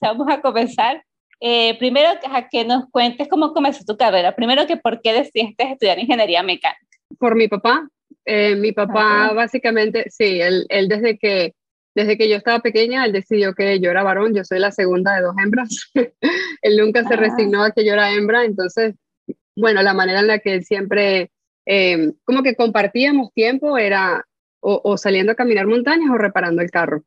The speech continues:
Speaker 2: Entonces, crecí literalmente debajo de un carro reparando y, y me acostumbré a eso, y para mí el ru-, el, el, el ruido de un taller y el, y el, el olor de un taller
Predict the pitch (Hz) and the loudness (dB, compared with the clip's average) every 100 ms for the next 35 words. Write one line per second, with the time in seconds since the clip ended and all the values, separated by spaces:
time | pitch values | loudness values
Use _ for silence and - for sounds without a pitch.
0 | - 170 175 175 165 190 190 - _ _ | -4 -2 0 -2 0 -2 -2 -6 _ _
1 | _ - - - 226 214 254 240 240 196 | _ -20 -10 -2 0 2 2 4 2 -2
2 | - 226 220 247 226 214 202 233 233 247 | -4 -2 0 0 2 2 2 2 2 2
3 | 190 208 220 226 220 220 233 190 185 208 | 2 2 0 0 0 0 -4 -2 0 0
4 | 262 262 202 190 180 170 - _ _ 208 | 0 0 0 0 0 -2 -8 _ _ -2
5 | 202 202 202 196 202 190 196 226 240 254 | 0 0 -2 0 0 2 2 2 0 0
6 | 226 196 185 190 214 208 202 190 185 202 | 0 0 0 0 0 0 2 2 0 0
7 | 196 185 196 202 269 330 311 262 233 254 | 0 0 0 0 2 2 0 2 2 0
8 | 277 247 208 190 - 202 190 185 175 160 | 0 0 -2 -4 -2 -2 -2 -4 -4 -4
9 | 160 _ _ - - 214 202 202 254 247 | -6 _ _ -18 -6 0 2 4 2 0
10 | - - 185 196 190 214 208 214 285 | -2 -6 -2 -2 0 0 2 0 -2